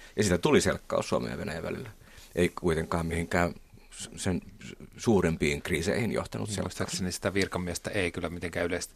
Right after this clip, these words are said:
Speaker 2: tuomittu tai
Speaker 1: Ei, mutta
Speaker 2: et
Speaker 1: näiden maiden, maiden
Speaker 2: Niin,
Speaker 1: välille
Speaker 2: joo.
Speaker 1: syntyi kuitenkin tämmöinen selkkaus.
Speaker 2: Kyllä, kyllä.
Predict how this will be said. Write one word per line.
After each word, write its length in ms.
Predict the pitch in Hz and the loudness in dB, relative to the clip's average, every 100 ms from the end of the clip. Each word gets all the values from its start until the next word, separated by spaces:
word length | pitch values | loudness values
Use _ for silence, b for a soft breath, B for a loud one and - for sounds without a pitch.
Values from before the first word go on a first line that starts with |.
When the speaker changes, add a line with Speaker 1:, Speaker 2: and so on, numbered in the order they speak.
| - | -12
Speaker 2:
tuomittu 460 | - 90 82 - - - - | -2 -2 -2 -10 -18 -16 -6
tai 160 | - - - b | -4 -6 -12 b
Speaker 1:
Ei, 140 | 131 165 | 8 10
mutta 240 | 196 113 | 10 6
Speaker 2:
et 120 | 95 - - | 4 0 -2
Speaker 1:
näiden 280 | 117 113 123 | 4 6 6
maiden, 200 | 120 104 | 6 4
maiden 400 | 98 143 117 90 | 0 4 4 4
Speaker 2:
Niin, 140 | - | 0
Speaker 1:
välille 180 | 98 98 | 0 2
Speaker 2:
joo. 80 | 90 | 4
Speaker 1:
syntyi 240 | 107 92 - | 4 2 2
kuitenkin 300 | 87 87 - | 0 0 -2
tämmöinen 220 | 85 85 | -2 0
selkkaus. 280 | 95 - 107 | 0 2 0
Speaker 2:
Kyllä, 160 | 87 87 | 0 -6
kyllä. 180 | - 82 | -12 -14